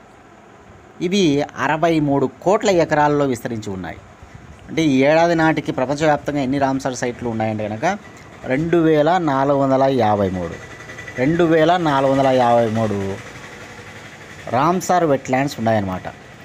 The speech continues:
దీని విస్తీర్ణం చూస్తే కనుక అరవై మూడు కోట్ల ఎకరాలు, అరవై మూడు కోట్ల ఎకరాలు. మొత్తం ఈ రెండు వేల నాలుగు వందల యాభై మూడు వెట్‌ల్యాండ్స్ వచ్చేసి నూట డెబ్బై ఒక దేశాలకు సంబంధించినవి అనమాట.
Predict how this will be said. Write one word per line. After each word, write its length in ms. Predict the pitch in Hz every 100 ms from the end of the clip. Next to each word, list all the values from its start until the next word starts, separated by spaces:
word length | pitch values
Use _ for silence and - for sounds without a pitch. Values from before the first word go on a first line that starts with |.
| 110
దీని 160 | 131
విస్తీర్ణం 400 | 135 135 180 175
చూస్తే 300 | 165 156 -
కనుక 380 | 143 143 190 247 - - - - -
అరవై 320 | 123 143 147
మూడు 240 | 139 131 123
కోట్ల 360 | - 165 196
ఎకరాలు, 440 | 156 110 104 95 90 - -
అరవై 180 | 131
మూడు 220 | 131 127 120
కోట్ల 260 | 160 165
ఎకరాలు. 400 | 123 104 95 90 - - - -
మొత్తం 480 | 117 - - 196 175
ఈ 180 | 160
రెండు 280 | 151 139 143
వేల 180 | 160 165
నాలుగు 240 | 160 156
వందల 100 | 156
యాభై 220 | 151 147 143
మూడు 500 | 143 131 120 120 131 - - - -
వెట్‌ల్యాండ్స్ 520 | 120 131 156 151 151
వచ్చేసి 460 | 139 139 131 202 349 - - - - -
నూట 300 | 127 156 160
డెబ్బై 400 | 156 147 127 135
ఒక 140 | 131
దేశాలకు 440 | 127 131 135 147 135
సంబంధించినవి 600 | 127 113 107 98 101 95
అనమాట. 180 | 92